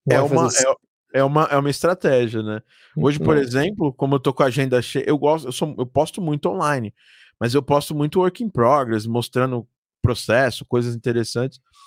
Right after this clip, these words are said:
Speaker 2: Mas quando é um trabalho mesmo, por exemplo, recentemente fizemos o Potion Pulse, eu deixo esse trabalho rodando lá na internet pra atingir pessoas novas, é, porque hoje eu não tenho mais tempo de ficar toda semana preparando uma demo nova pra postar,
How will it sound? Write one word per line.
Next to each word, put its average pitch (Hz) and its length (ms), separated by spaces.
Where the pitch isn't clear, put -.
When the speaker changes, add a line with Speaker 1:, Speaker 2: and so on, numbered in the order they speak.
Speaker 2:
Mas 123 160
quando 165 240
é 175 40
um 170 80
trabalho 131 520
mesmo, 131 460
por 123 140
exemplo, 107 260
recentemente 110 480
fizemos 113 320
o 110 80
Potion 107 420
Pulse, 143 360
eu 120 80
deixo 123 220
esse - 140
trabalho 143 360
rodando 165 420
lá 143 220
na 107 140
internet 147 480
pra 233 140
atingir 185 300
pessoas 185 360
novas, 180 520
é, 123 200
porque 151 280
hoje 147 220
eu 165 40
não 170 100
tenho 170 160
mais 185 180
tempo 180 300
de 151 100
ficar 165 400
toda 170 180
semana 170 460
preparando 170 480
uma 175 140
demo 151 260
nova 151 340
pra 147 140
postar, 143 460